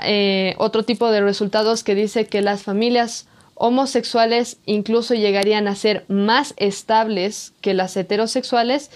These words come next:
y hay otros estudios que dicen lo contrario, o sea, que las familias homosexuales o homoparentales son menos estables que las heterosexuales.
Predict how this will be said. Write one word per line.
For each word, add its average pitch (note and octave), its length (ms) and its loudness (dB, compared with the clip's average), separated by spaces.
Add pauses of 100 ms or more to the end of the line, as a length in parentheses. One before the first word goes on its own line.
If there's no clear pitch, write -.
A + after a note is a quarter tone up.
(280)
y A3+ 80 0
hay B3 160 4
otros C#4 300 0
estudios A#3+ 420 0
que G#3 120 0
dicen G#3+ 280 0
lo G3+ 100 0
contrario, F3+ 520 0
o F3+ 40 -4
sea, F#3 200 -2
que F#3 160 -2
las F#3 180 -2
familias G#3+ 480 0
homosexuales G#3 760 -2
o G#3+ 60 0
homoparentales G3+ 800 -2 (220)
son G3+ 460 0
menos A3 400 2
estables G3+ 560 -2
que F#3 160 -2
las G3 240 -2
heterosexuales. F3+ 800 -2